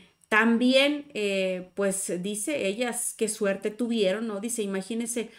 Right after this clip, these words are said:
a cuántas mujeres llevarían a la cárcel si habláramos de lavado de dinero".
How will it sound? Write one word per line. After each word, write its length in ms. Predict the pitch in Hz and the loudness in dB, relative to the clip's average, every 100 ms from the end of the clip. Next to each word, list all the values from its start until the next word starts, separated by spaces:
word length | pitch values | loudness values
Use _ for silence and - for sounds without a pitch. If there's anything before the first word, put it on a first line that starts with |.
| - | -8
a 180 | 190 - | -8 -4
cuántas 440 | 233 240 247 254 | -2 -2 -4 -4
mujeres 420 | 226 214 220 226 | -4 -4 -2 0
llevarían 500 | 202 185 175 190 196 | 0 -2 -2 -2 -2
a 60 | 202 | -2
la 160 | 208 214 | -4 -4
cárcel 400 | 202 180 196 185 - _ | -6 -4 -6 -8 -18 _
si 160 | - 262 | -2 0
habláramos 560 | 233 196 175 180 185 | 2 2 0 0 0
de 140 | 185 185 | 0 -2
lavado 320 | 170 160 165 | -2 -2 -2
de 80 | 165 | 0
dinero". 400 | 196 302 277 202 | 0 0 -2 -4